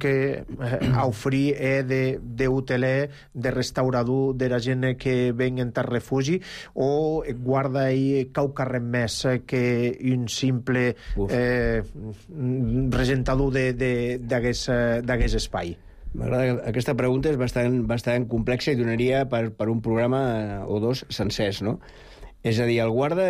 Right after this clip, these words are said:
Speaker 2: és, és un element que, que arriba a un refugi sense tenir una, eh, una, una feina específica marcada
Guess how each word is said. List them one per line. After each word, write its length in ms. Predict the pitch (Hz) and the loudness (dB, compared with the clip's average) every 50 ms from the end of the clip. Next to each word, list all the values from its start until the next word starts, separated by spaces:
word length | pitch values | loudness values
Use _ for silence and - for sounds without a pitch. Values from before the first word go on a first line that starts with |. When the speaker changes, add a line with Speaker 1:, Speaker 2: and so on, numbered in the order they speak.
| 165 | 4
Speaker 2:
és, 580 | 151 139 131 127 123 120 113 - - - - - - | 4 2 2 2 0 -2 -6 -8 -10 -10 -10 -6 -2
és 140 | 123 113 123 | -2 0 2
un 80 | 135 131 | 2 2
element 320 | 127 127 123 127 135 175 131 | 2 2 2 2 2 0 0
que, 120 | 135 135 123 120 117 113 110 107 98 | 0 2 2 2 2 0 -2 -4 -4
que 80 | 107 | -4
arriba 260 | 113 110 113 120 120 120 | -4 -2 0 2 2 2
a 60 | 117 | 2
un 140 | 123 123 117 | 2 0 0
refugi 460 | 110 117 - - 131 131 139 170 190 180 | -2 -4 -2 -2 0 0 2 2 0 0
sense 320 | - 123 113 107 - 113 110 - | 0 0 -2 0 0 -2 0 0
tenir 220 | 113 113 117 120 | 0 2 2 2
una, 800 | 123 127 127 123 120 117 117 117 113 110 110 110 104 104 101 - - - | 2 2 2 2 0 0 0 0 -2 -2 -2 -2 -4 -4 -6 -8 -10 -6
eh, 200 | - 113 113 110 - | -2 0 0 0 0
una, 640 | 123 123 123 117 117 113 113 110 110 104 104 101 - - - - - - - - - - - - - - - - - - - - - - - - - - - - | 0 2 2 2 2 0 0 0 0 -2 -2 -6 -8 -14 -20 -20 -20 -20 -20 -20 -20 -20 -20 -20 -16 -14 -14 -14 -14 -16 -20 -20 -20 -20 -20 -20 -20 -6 -2 0
una 160 | 135 151 147 | 2 2 0
feina 260 | 147 156 147 147 143 | 0 0 0 0 0
específica 680 | 147 - - 127 113 123 131 123 135 135 120 - 120 117 113 113 107 98 101 101 104 - - - - - - | 0 -2 -2 -2 -2 0 0 0 0 0 0 0 0 0 0 0 -2 -4 -4 -8 -12 -16 -18 -20 -20 -20 -8
marcada 520 | - - 117 117 110 - 120 120 120 120 | -4 -2 0 0 0 0 0 0 2 2